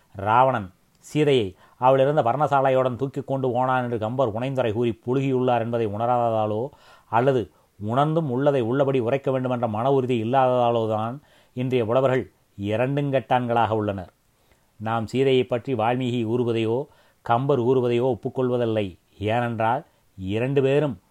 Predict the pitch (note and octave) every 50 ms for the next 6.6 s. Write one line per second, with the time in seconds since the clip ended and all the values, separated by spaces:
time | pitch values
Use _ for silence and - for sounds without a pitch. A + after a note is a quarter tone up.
0 | _ _ _ - A2+ A#2+ C#3 D3+ D3+ C#3+ C3 A2+ A#2 C3 C#3+ C#3 - C#3 C#3 C3+
1 | C3 B2+ B2+ B2 A#2+ B2 B2 B2 A#2+ A#2 A#2 A#2 A#2 A#2+ B2+ C3+ A#2+ A2 A#2+ B2+
2 | B2 B2 A#2+ A#2 G2+ G#2+ A2+ A#2 A#2 A2 A2 A2 G#2+ G#2 G2 F#2 - _ _ -
3 | - - - - - - - - - - - - _ _ _ _ _ _ - -
4 | A2+ A#2+ C#3 C#3 C3+ B2+ C3 D3 - _ _ _ _ _ _ A2 A2+ A#2 G#2 -
5 | G#2 A2 B2+ D3+ D3+ D#3 D3+ C#3 C3+ C3+ C3+ C3 B2 - - B2+ A#2 B2 A#2 A#2
6 | B2 A#2+ A#2+ A#2+ A#2+ A#2 A#2 A2+ A2+ B2 D3